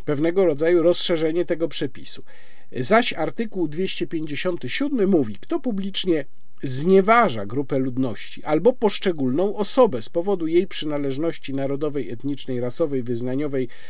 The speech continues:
albo z powodu jej bezwyznaniowości lub z takich powodów narusza nietykalność cielesną innej osoby,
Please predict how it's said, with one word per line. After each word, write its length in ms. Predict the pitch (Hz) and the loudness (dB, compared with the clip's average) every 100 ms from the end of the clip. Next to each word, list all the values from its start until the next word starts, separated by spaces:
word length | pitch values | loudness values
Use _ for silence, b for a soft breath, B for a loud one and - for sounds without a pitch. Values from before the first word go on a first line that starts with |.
| B B B B | B B B B
albo 340 | 202 285 262 202 | 4 4 4 0
z 80 | |
powodu 380 | - 175 202 175 | 0 2 2 0
jej 220 | 165 156 | 0 0
bezwyznaniowości 1300 | 120 180 185 143 156 123 110 110 95 175 240 - 320 339 - - - | 4 4 4 0 -2 -2 -4 -4 -2 0 0 -2 -2 -2 -4 -6 0
lub 280 | 185 233 - | 2 2 0
z 100 | - | 2
takich 340 | - 202 190 | 2 2 -4
powodów 480 | - 175 180 175 - | -2 0 0 0 -2
narusza 440 | 147 165 - 165 - - | -2 0 0 -2 -2 -4
nietykalność 840 | 156 175 240 277 262 170 131 - | -2 -2 0 2 4 4 0 -4
cielesną 600 | - 147 135 127 135 117 117 | -2 2 2 2 0 -2 -2
innej 360 | 147 131 120 175 | -2 0 2 0
osoby, 420 | 202 277 269 247 | 2 2 2 0